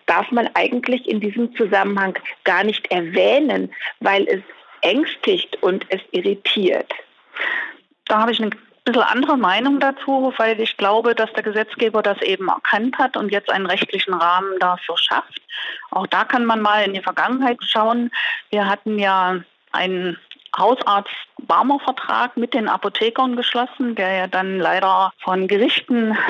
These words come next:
Speaker 2: kassiert worden ist. Und da war es sehr wohl so, und das ist ja auch im wirklichen Leben so, dass viele Patienten sich eben auch eine Hausapotheke wählen und nicht nur einen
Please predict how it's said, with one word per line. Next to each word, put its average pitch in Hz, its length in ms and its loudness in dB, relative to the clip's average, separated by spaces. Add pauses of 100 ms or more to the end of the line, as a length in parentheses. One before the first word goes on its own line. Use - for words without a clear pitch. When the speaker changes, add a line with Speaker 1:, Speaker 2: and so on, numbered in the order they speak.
(140)
Speaker 2:
kassiert 226 440 0
worden 226 380 0
ist. 220 200 -4 (580)
Und 214 200 0
da 202 100 2
war 196 200 4
es - 80 -6
sehr 175 220 0
wohl 247 260 2
so, 240 120 2
und 190 380 -2
das 180 160 -2
ist - 160 -4
ja - 140 2
auch - 160 -2
im 185 120 -4
wirklichen 240 520 2
Leben 240 340 0
so, 208 140 0
dass 185 180 -4
viele 208 260 -2
Patienten 180 540 -4
sich - 240 -4
eben 175 220 -2
auch 165 180 0
eine 165 220 -2
Hausapotheke 208 840 2
wählen 180 360 2
und 175 160 -2
nicht 196 180 -2
nur 190 160 0
einen 180 160 -4